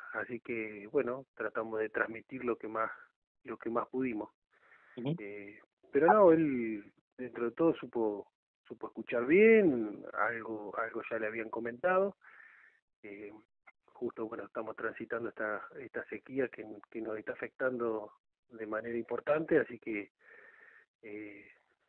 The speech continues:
Speaker 1: bueno, por lo menos se lleva, se lleva la, las inquietudes de, del sector.
Speaker 2: Ujú. Bueno, estuve hablando en exclusiva con él unos cuantos minutos y precisamente, eh, hablando de la cuestión productiva, uno de los temas que le planteaba es la situación que tiene que ver con,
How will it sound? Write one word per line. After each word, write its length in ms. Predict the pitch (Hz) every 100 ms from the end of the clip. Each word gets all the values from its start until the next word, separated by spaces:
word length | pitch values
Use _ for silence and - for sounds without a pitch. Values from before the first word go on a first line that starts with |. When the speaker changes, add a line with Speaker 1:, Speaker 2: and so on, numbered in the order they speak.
| _
Speaker 1:
bueno, 280 | 120 110 - -
por 140 | 107
lo 80 | 104
menos 240 | 120 127 -
se 100 | 107
lleva, 300 | 123 113 95 - _ _
se 100 | - -
lleva 200 | 120 110
la, 200 | 107 101 - _ -
las 140 | 107
inquietudes 640 | 107 110 113 - 113 107 104
de, 180 | 104 - _ - - - - _ -
del 120 | 107
sector. 340 | 113 - 120 - _ _ _ _ -
Speaker 2:
Ujú. 240 | 135 165 165 - -
Bueno, 260 | 180 165 139
estuve 480 | 131 - 170 160 135
hablando 720 | 131 147 151 147 139 127 123 -
en 120 | 127
exclusiva 520 | 123 123 - 151 139
con 160 | 127 139
él 120 | 147
unos 160 | 135 123
cuantos 300 | 143 135 131
minutos 500 | 143 151 147 165 165 - - _
y 140 | - 120
precisamente, 880 | 123 117 131 135 139 139 131 143 - - - _ -
eh, 120 | 117
hablando 340 | 123 135 139 135
de 40 |
la 80 | 131
cuestión 260 | 123 143
productiva, 640 | 127 127 123 139 147 151 135
uno 260 | 131 127
de 60 | 131
los 120 | 120
temas 220 | 131 123
que 80 | 131
le 120 | 117
planteaba 480 | 113 120 117 143 151
es 60 | 131
la 140 | 117
situación 400 | 113 110 - 127
que 80 | 117
tiene 260 | 120 117
que 60 | 113
ver 180 | 123 123
con, 340 | 127 131 143